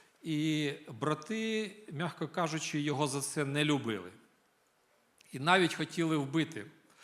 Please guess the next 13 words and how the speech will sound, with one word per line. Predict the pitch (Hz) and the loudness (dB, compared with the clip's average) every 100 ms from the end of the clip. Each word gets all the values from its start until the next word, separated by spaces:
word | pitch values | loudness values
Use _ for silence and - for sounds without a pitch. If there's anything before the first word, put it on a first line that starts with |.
| - - | -20 -16
Коли | - 135 165 202 185 - - | -2 2 4 4 2 -2 -6
Йосип | 131 180 180 160 - | 0 2 2 -2 -2
прийшов | 143 143 - 165 156 | -2 -2 -2 -2 -2
провідати | 139 139 147 131 123 139 113 | -4 -4 -2 -4 -4 -6 -6
братів, | 113 120 - 202 220 233 - - - - - | -4 -8 -8 -8 -6 -8 -14 -20 -20 -18 -4
як-, | 135 139 - - | -2 -2 -6 -10
які | 120 139 - 165 151 | -6 -6 -4 -4 -4
прос-, | 151 139 - - 214 131 127 | -2 -4 -4 -6 -2 -2 -2
е, | - | -2
пасли | 208 - - 156 | 0 0 2 4
отару | 135 135 - 151 131 123 120 | 4 4 4 6 6 4 -2
в | 113 | -4
полі, | - 214 226 208 | -4 -2 0 -2